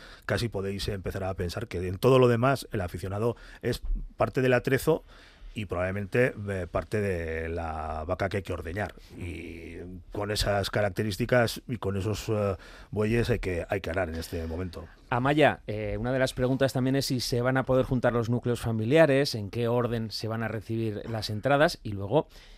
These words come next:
Speaker 2: cómo va a ser eso de la preferencia de las entradas si hay un cinco por ciento de los socios que esperemos que no se quedan sin ellas.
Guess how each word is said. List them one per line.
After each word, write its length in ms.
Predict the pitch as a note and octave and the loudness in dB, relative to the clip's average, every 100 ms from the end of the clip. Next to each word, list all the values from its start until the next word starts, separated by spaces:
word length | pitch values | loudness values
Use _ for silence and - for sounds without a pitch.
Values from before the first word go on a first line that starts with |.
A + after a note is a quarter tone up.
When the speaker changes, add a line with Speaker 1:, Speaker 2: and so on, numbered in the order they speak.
| - - | -20 -8
Speaker 2:
cómo 200 | G2 A2 | -2 2
va 100 | A#2+ | 2
a 20 | |
ser 140 | C3+ | 0
eso 160 | A#2 D3+ | -2 0
de 80 | B2+ | 0
la 100 | G#2 | 0
preferencia 460 | G#2 - G2 A#2+ | -4 -6 -6 -2
de 60 | A#2 | -2
las 160 | A2+ | -2
entradas 420 | A#2+ A2+ B2 D3 - | -2 -2 2 0 0
si 240 | A2+ G#2 - | -4 -6 -4
hay 160 | A2 | -2
un 80 | A2+ | -2
cinco 300 | G#2 A#2 A2 | -2 -4 -2
por 160 | A2+ A2+ | -2 -2
ciento 240 | A2+ G#2+ | -2 0
de 60 | A#2+ | -2
los 100 | A2+ | -2
socios 280 | A#2 C#3 - | -2 -2 -2
que 80 | |
esperemos 460 | A#2 - G#2+ A#2 A2+ | -6 -4 -2 -2 -2
que 100 | A2+ | -2
no 120 | A#2 | -4
se 120 | - | -4
quedan 220 | G#2 G#2 F#2+ | -4 -4 -4
sin 180 | G2+ | -6
ellas. 380 | D#3 C#3+ - - | -4 -6 -10 -20